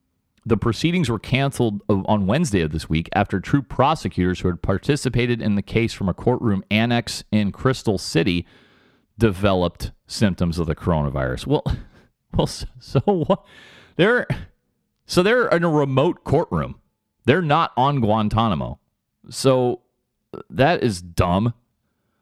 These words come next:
Oh, God. Uh, anyway, this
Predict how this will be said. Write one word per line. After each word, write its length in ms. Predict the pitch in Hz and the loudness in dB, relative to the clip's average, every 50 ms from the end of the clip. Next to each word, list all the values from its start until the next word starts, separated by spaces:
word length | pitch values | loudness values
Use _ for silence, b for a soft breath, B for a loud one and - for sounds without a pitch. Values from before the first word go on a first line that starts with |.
| _ _ _ _ _ _ _ _ _ _ _ _ _ | _ _ _ _ _ _ _ _ _ _ _ _ _
Oh, 220 | - 90 80 73 71 - | -12 -12 -12 -12 -14 -12
God. 480 | - - 76 71 73 69 71 67 - - - _ _ _ _ _ _ _ _ _ _ _ _ _ _ _ _ _ _ _ _ _ _ | -10 -8 -6 -4 -4 -4 -4 -6 -6 -12 -18 _ _ _ _ _ _ _ _ _ _ _ _ _ _ _ _ _ _ _ _ _ _
Uh, 340 | 113 113 110 110 110 110 104 - | 0 2 4 4 4 2 2 2
anyway, 180 | - 160 151 120 | 2 2 2 2
this 240 | 113 120 - - | 0 0 -2 -2